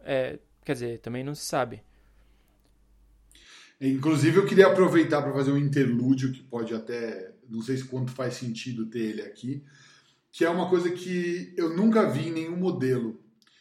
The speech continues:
Speaker 2: que é inco-, que é misturar uma coisa que você tá trabalhando agora e que eu a-, adoro e já trabalhei, que são, que é ritmos circadianos, com a parte da epidemia.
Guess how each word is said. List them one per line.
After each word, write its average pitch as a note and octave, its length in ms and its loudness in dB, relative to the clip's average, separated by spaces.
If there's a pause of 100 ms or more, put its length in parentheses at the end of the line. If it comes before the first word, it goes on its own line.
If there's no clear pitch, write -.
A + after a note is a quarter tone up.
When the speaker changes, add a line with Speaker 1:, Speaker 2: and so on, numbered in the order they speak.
(160)
Speaker 2:
que C#3+ 60 -8
é - 20 -6
inco-, - 320 -10
que D3+ 80 -4
é D3+ 60 0
misturar D3+ 480 -2
uma C#3+ 120 -4
coisa C#3+ 200 -4
que C3 80 -10
você C#3+ 80 -8
tá C#3+ 120 -8
trabalhando C3+ 420 -6
agora B2+ 540 -8
e C3+ 60 -14
que - 160 -10
eu C3 160 2
a-, B2 320 -6
adoro A#2+ 380 -6
e A2 40 -4
já A#2 140 -14
trabalhei, A2+ 540 -8
que - 100 -20
são, A#2 480 -10 (180)
que B2 120 -14
é G#2 520 -12 (200)
ritmos B2+ 340 -12
circadianos, A#2 880 -8 (440)
com E3 480 -2
a D3+ 80 -14
parte C#3+ 320 -8
da D#3 100 -6
epidemia. C#3+ 680 -8